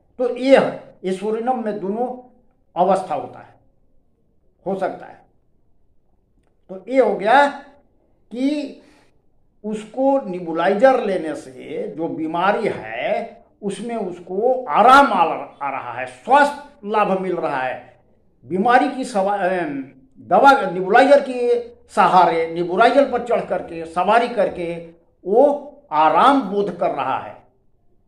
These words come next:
ये हो गया, अच्छा अवस्था में पहुंच जा रहा है।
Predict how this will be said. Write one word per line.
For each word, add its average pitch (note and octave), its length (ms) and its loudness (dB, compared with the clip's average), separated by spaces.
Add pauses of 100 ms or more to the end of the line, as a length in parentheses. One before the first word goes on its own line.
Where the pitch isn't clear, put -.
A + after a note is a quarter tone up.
(560)
ये A#3 80 0
हो G3+ 180 4
गया, G3 240 -6 (1700)
अच्छा E3+ 260 -2
अवस्था G#3 400 2
में G3 200 -2
पहुंच F#3 240 -6
जा E3+ 140 4
रहा D#3+ 240 0
है। D3 260 -6